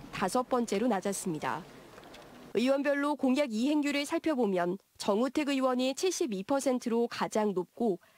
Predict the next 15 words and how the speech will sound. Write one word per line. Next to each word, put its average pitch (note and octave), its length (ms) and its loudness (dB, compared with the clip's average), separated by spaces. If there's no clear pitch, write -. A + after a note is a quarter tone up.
변재일, C#4+ 600 2
이모선 D4 480 2
의원이 A3+ 560 0
그 A3+ 160 -2
뒤를 A#3 340 0
이었습니다. F3+ 720 -2
나머지 A3+ 340 2
의원들은 C#4+ 800 0
전국 A#3+ 360 0
평균보다 D4+ 760 2
못 G#3 160 0
미치는 B3 720 0
저조한 A#3 500 0
이행률을 A#3 640 0
보였습니다. F#3+ 760 -4